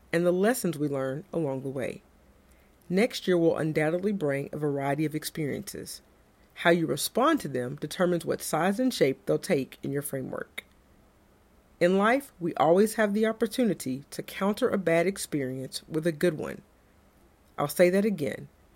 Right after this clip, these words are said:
In life, we always have the opportunity to counter a bad experience with a good one. Regardless of the highs and lows,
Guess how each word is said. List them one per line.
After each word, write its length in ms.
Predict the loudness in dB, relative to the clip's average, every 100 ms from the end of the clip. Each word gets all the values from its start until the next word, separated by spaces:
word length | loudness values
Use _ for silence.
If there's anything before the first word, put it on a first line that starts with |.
| _ _ _
In 180 | 0 2
life, 420 | 4 4 2 -4 -8 -6
we 160 | -4
always 440 | 2 6 6 4 2
have 220 | 2 4
the 140 | 2
opportunity 680 | 2 -2 0 2 2 -2 -6 -8
to 100 | -8
counter 360 | -2 0 2
a 100 | -2
bad 320 | 0 2 2
experience 800 | 2 -4 -8 -6 -6 -6 -8 -12 -20 _
with 140 | -2 0
a 60 |
good 260 | 4 2 2
one. 220 | -4 -8 -16 _ _ _ _ _ _ _ _ _ _ 0
Regardless 640 | 0 4 6 6 6 2
of 120 | 2 0
the 80 |
highs 340 | 0 4 4 4
and 140 | 2
lows, 440 | 4 4 2 -2